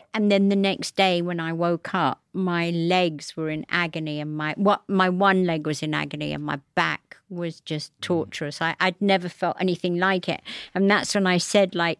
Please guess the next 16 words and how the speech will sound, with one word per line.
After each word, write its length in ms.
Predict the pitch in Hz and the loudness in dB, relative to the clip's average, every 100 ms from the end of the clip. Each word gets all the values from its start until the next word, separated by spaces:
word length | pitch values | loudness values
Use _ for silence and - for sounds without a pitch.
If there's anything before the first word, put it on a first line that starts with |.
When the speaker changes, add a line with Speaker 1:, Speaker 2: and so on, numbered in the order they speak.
| - | 0
Speaker 1:
you 160 | 202 | 2
hear 240 | 190 220 202 | 4 6 6
people 400 | - 208 - 190 | 2 -2 -2 -4
complain 500 | 185 175 170 185 180 | -2 0 2 2 2
about 320 | 165 160 - | 0 -2 -2
their 140 | 170 | -4
backs 500 | 160 185 170 - - 170 | 0 2 2 0 -6 -4
and 120 | 165 | -2
you're 140 | 165 | -2
like, 160 | 160 160 | -4 -4
"Oh, 340 | 180 175 180 | -4 -2 -2
yeah, 340 | 165 139 143 143 | -2 -2 -4 -4
the 160 | 160 | -2
old 280 | 165 165 151 | 0 -2 0
back 320 | 160 143 - | 0 0 -2
routine." 540 | 170 143 - 156 143 | -4 -4 -2 -2 0